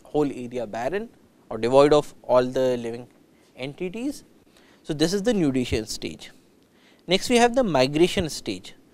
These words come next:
So, the migration stage refers to the arrival of the propagules. So, in the case of, uh, this new rock that got created,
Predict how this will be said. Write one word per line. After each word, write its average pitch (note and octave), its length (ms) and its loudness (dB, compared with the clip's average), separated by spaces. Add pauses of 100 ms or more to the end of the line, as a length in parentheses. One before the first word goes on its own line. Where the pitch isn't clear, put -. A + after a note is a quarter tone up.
(320)
So, F3 280 0 (140)
the C#3 240 2
migration F3 600 0
stage E3+ 440 -4 (380)
refers E3 280 -4
to F#3 120 -10
the A3 260 -6
arrival B2+ 360 -8
of D#3 80 -12
the A3+ 100 -6
propagules. G#2 840 -8 (580)
So, D#3 200 -4
in A#2+ 140 -10
the B2+ 60 -6
case C#3+ 260 -6
of, C#3+ 240 -8
uh, G#2+ 220 -2 (1300)
this C3 260 -6
new D#3 240 -6
rock C#3 320 0
that A2 220 -8
got A2+ 260 -6
created, E3+ 520 -6